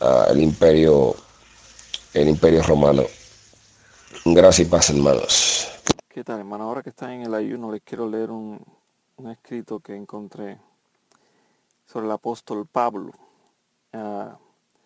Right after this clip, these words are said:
Speaker 2: fíjense que muchas personas critican a Pablo, sobre todo el mirandismo. El mirandismo usó a Pablo como un, un elemento importante de a-, de, para atacar a,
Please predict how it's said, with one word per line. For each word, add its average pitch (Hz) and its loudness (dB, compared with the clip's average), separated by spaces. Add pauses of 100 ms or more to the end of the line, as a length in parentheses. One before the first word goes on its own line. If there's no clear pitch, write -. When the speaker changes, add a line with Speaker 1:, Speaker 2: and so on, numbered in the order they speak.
(1040)
Speaker 2:
fíjense 143 -18
que 120 -12
muchas 135 -10
personas 143 -10
critican 123 -10
a 113 -8
Pablo, 110 -6 (320)
sobre 110 -10
todo 139 -4
el 127 -2
mirandismo. 113 -6
El 110 -12
mirandismo 123 -10
usó 156 -10
a 147 -8
Pablo 156 -8
como 117 -12
un, 131 -14 (800)
un 139 -16
elemento 139 -8
importante 127 -8
de 120 -6
a-, 110 -6 (160)
de, 110 -10
para 113 -8
atacar 127 -8
a, 120 -4